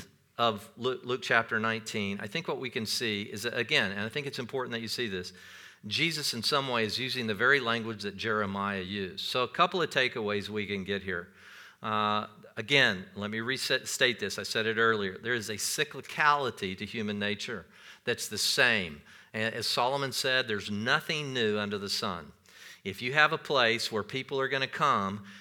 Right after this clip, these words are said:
and they're gonna say, "You know what? This impulse is in me. There is a God impulse in me. There is a sense that I am eternal.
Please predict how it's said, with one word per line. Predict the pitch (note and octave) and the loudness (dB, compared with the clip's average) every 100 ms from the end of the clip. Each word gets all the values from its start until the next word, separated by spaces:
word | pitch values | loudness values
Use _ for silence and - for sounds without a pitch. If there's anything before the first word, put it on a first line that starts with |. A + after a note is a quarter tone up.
| - | -8
and | G2 | -2
they're | G#2 A#2+ | 2 2
gonna | C3 A#2+ | 2 0
say, | - A2 | 0 0
"You | G#2 | 0
know | A2+ B2+ | 0 0
what? | C3 C3 | 0 -2
This | G2 - | -4 -4
impulse | B2 C3+ - C#3+ C#3 G#2+ | -2 -4 0 0 0 -2
is | G2 | -4
in | A#2 C3 | -4 0
me. | C3+ C#3 C3 | 0 2 2
There | G#2+ G2+ | 2 2
is | F#2+ | 0
a | F#2+ | -4
God | F2+ A2+ B2 C#3+ | -4 0 2 2
impulse | C#3 C#3 C#3 C3+ - | 0 0 2 2 -2
in | B2+ | -2
me. | B2+ C3 C3+ | -2 0 0
There | A#2 G2+ | 0 0
is | G2 G2 | 0 -4
a | F#2 | -4
sense | - B2+ B2+ | -2 -2 -4
that | A#2 G2+ | -4 -2
I | G2+ | -2
am | F#2 | -4
eternal. | F2+ - C3+ C#3 C#3+ C#3+ | -4 0 2 2 0 -2